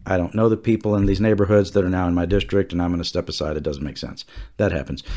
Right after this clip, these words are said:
Um, and then there's other times that what, what happens is, um, a member of the legislature will want to work really hard to get through the redistricting cycle and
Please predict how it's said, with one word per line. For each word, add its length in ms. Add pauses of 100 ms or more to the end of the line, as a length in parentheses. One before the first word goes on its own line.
(180)
Um, 420
and 120
then 80
there's 160
other 140
times 420
that 260
what, 260
what 140
happens 320
is, 300 (380)
um, 380 (100)
a 180
member 320
of 80
the 80
legislature 640
will 260
want 220
to 80
work 260
really 220
hard 460
to 80
get 260
through 140
the 80
redistricting 560
cycle 480 (580)
and 480